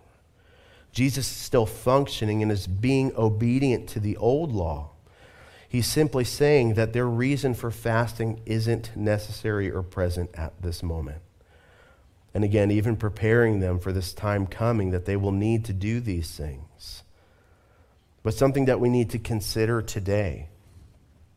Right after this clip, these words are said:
and this is something that I think every church struggles with, we need to not try to force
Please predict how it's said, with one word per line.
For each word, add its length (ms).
and 120
this 100
is 100
something 320
that 140
I 80
think 240
every 260
church 400
struggles 540
with, 300
we 100
need 200
to 80
not 340
try 240
to 140
force 840